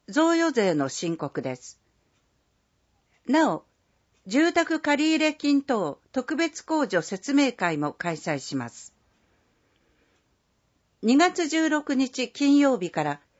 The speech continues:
三月十五日金曜日までの主な対象は、所得税、贈与税、個人事業主の消費税のすべての申告です。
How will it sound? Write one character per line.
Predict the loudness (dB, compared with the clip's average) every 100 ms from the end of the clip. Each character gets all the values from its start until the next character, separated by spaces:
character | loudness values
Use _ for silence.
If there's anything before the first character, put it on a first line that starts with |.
| _ _ -10
三 | -2 0 2
月 | 0 -4
十 | -2 0 0
五 | 0
日 | -2 -2 -6 -10 _
金 | -2 4 4
曜 | 4 2
日 | 0
ま | 0 0
で | 0
の | -2 -2
主 | 0 0
な | 0 -2
対 | -4 -4
象 | -4 -4 -2
は、 | -4 -6 _ _ _ _ _ _ _
所 | -14 0 0
得 | 2 -2 -2
税、 | 0 0 -4 _ _ _
贈 | -2 0 2
与 | 2 0
税、 | 0 -2 -2 -8 _ _ _ _
個 | 0 2
人 | 2 2
事 | 2 0
業 | 0 0
主 | -2 -6 -6 -2
の | -4 -6 _
消 | -6 -2 -2
費 | -4
税 | -2 0 0
の | -2 -6
す | -6 -4
べ | -2
て | -2
の | -4
申 | -4 -4 -4
告 | -6 -8
で | -10 -10
す。 | -12 -20